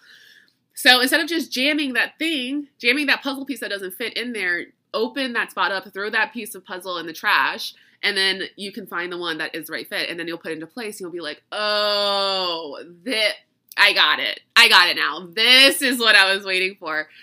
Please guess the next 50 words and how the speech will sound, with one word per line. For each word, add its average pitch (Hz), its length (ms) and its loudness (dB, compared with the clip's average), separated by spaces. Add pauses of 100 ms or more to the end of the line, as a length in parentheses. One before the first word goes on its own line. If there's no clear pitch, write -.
(420)
And 220 120 4
I 226 80 6
think 226 200 -6
we're 247 140 -2
so 190 380 -6
hell-bent, 170 720 -8
especially 247 340 -4
as 359 100 -6
spiritual 170 460 -8
people 180 320 -12
and, 170 140 -10
like, 147 140 -10
as 151 140 -12
witches, 196 480 -12
we're 202 140 -10
so 208 400 -12
hell-bent 185 640 -10
onto 165 200 -14
holding 170 440 -12
on 160 220 -6
to 202 100 -16
what 175 180 -8
we 180 140 -10
know 165 340 -6
in - 140 -12
our 156 140 -8
gut 170 420 -10
and 175 100 -8
in 147 100 -8
our 156 120 -10
intuition 180 840 -10
is 165 260 -12
right, 175 420 -4 (600)
but 226 400 6 (160)
it 175 160 -4
can 190 120 -12
be 160 120 -4
deceiving. 185 600 -4 (140)
Again, 175 360 -2
like 170 120 -8
I 160 60 -6
said, 175 420 -2 (560)
because 208 380 -2
sometimes 208 400 -6
it 165 80 -4
can 196 120 -14
all 160 260 -6
feel 151 240 -10
like 160 160 -14
the - 180 -14